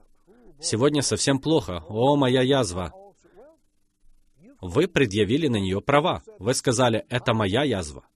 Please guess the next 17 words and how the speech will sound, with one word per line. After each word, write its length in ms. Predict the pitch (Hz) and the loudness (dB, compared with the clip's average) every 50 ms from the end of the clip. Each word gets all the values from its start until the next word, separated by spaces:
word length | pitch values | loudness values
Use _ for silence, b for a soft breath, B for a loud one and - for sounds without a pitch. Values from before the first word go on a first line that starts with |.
| _ _ _ _ _ _ _ _ _ _ _ _ _ | _ _ _ _ _ _ _ _ _ _ _ _ _
мой 320 | 95 92 107 147 180 170 | -6 0 0 2 2 2
жар, 400 | 120 107 110 113 113 107 107 - - - _ _ _ _ _ _ _ _ _ _ _ _ _ _ _ | 2 2 2 0 0 0 -2 -6 -12 -20 _ _ _ _ _ _ _ _ _ _ _ _ _ _ _
моя 460 | 107 113 120 120 107 107 135 160 170 | -2 0 2 2 4 4 2 2 2
мигрень». 600 | 151 127 120 101 107 117 113 110 107 107 107 101 - - - - _ - 139 127 113 98 92 _ _ _ _ _ _ _ _ _ _ _ _ _ _ _ _ _ _ _ _ _ _ _ _ _ _ _ _ _ - 175 _ - | 2 0 -2 -2 0 0 2 2 2 2 0 -6 -10 -18 -20 -20 _ -20 -20 -20 _ _ _ _ _ _ _ _ _ _ _ _ _ _ _ _ _ _ _ _ _ _ _ _ _ _ _ _ _ _ _ _ -20 -20 _ -6
Если 300 | 98 147 180 - - 185 | -2 -2 0 0 2 2
вы 100 | 175 170 | 2 2
продолжите 600 | 165 170 151 139 156 139 127 131 135 - - 127 | 2 2 2 2 2 0 2 0 0 0 0 -2
читать 360 | - - - - 147 131 107 | -2 -2 0 0 0 0 0
дальше 400 | 87 113 143 180 180 - - 92 | 0 0 0 2 0 -2 -4 -4
другие 400 | 90 90 120 120 101 107 143 170 | -4 -4 -4 -4 0 0 0 0
переводы 460 | 165 - 127 117 110 113 123 113 104 | 2 2 2 2 2 0 0 0 0
Библии, 480 | 92 87 143 180 123 92 90 92 101 113 _ _ _ _ _ _ _ - - - _ | -2 -2 -4 -4 -4 -4 -4 -6 -6 -8 _ _ _ _ _ _ _ -20 -20 -20 _
говоря 500 | - - - - 117 113 113 120 127 127 | -20 -16 -6 -2 0 0 2 2 4 2
о 60 | 123 | 2
чесотке, 720 | 117 - - 113 - - 135 139 143 - - - 117 113 - _ _ _ _ _ _ _ _ _ _ _ _ _ 165 151 _ _ _ - | 2 0 -2 -2 -2 0 0 0 -2 -2 -4 -4 -4 -4 -6 _ _ _ _ _ _ _ _ _ _ _ _ _ -20 _ _ _ _ -10
о 140 | - 104 101 | -6 -6 -4
зуде, 460 | 87 82 110 147 151 127 127 123 117 | -4 0 0 0 0 2 0 -2 -2